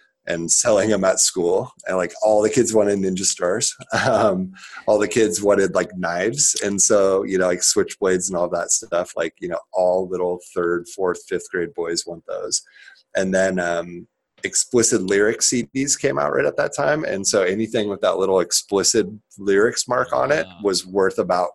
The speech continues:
Speaker 1: forty dollars.
Speaker 2: <laughs>
Speaker 1: And so back in the day, you could, like,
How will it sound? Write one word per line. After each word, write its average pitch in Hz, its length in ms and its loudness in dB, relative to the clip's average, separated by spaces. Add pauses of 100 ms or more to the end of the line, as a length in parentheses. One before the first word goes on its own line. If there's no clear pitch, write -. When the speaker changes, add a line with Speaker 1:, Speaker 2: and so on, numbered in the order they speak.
Speaker 1:
forty 92 440 -2
dollars. 87 580 -2
Speaker 2:
<laughs> - 60 -20 (460)
Speaker 1:
And 107 200 0
so 104 360 4
back 117 320 0
in 110 100 0
the 101 80 -2
day, 104 200 4
you 101 220 -2
could, 87 220 -4
like, 90 200 0